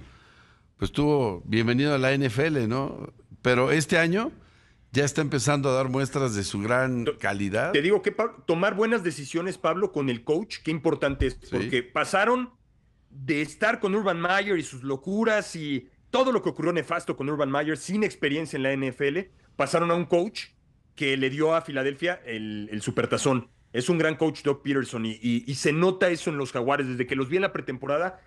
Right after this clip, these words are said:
Speaker 2: me gustó lo que noté de este equipo. Tienen buenos jugadores, aprovecharon bien sus altas selecciones de draft,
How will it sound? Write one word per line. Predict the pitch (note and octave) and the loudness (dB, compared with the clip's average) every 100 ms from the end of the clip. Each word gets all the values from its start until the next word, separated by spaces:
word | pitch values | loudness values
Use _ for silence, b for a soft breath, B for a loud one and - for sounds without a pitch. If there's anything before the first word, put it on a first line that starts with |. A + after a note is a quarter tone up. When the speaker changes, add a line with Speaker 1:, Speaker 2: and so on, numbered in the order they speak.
| B | B
Speaker 2:
me | - C#3 | -2 0
gustó | C3+ C3+ - | 0 -2 2
lo | D#3+ D#3+ | 2 2
que | C#3 | -2
noté | B2 C#3+ | -2 -2
de | C#3 | -4
este | - | -6
equipo. | B2 C3 D3 | -10 -4 -4
Tienen | C#3+ D3+ C#3 | 0 0 2
buenos | D#3+ F3 | 2 0
jugadores, | - C3 C#3 E3 D#3+ b b - | -2 0 2 0 -4 b b -8
aprovecharon | A2+ C#3 C3+ C3+ E3 | -2 0 0 2 0
bien | D3+ E3+ | 0 -4
sus | D#3 C3 | -4 -2
altas | D3+ D#3 C#3 | -2 0 -2
selecciones | B2 A2 C#3+ C3 | -4 -4 -4 0
de | A#2 | 2
draft, | B2+ D3 | 2 0